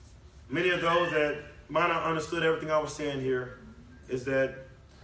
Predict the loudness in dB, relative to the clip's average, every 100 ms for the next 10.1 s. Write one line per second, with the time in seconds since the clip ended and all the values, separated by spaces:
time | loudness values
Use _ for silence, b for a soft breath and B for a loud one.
0 | -8 -2 -2 -4 -6 -2 4 4 4 0
1 | 0 0 0 0 -4 -2 -4 -2 0 2
2 | 2 -2 -2 0 0 -2 0 0 2 0
3 | -2 -4 -6 -6 -8 -16 -20 -20 -20 -20
4 | -10 -6 -2 2 4 4 2 0 -2 -4
5 | -4 -2 -2 -2 -4 -4 -2 -2 -4 -12
6 | -20 -16 -14 -14 -8 -4 -2 -2 -4 -8
7 | -16 -20 -20 -16 -2 -2 -2 -2 0 0
8 | -2 -4 -12 -16 -14 -12 -6 -6 0 4
9 | 4 4 0 -6 -10 -12 -8 2 2 2
10 | -4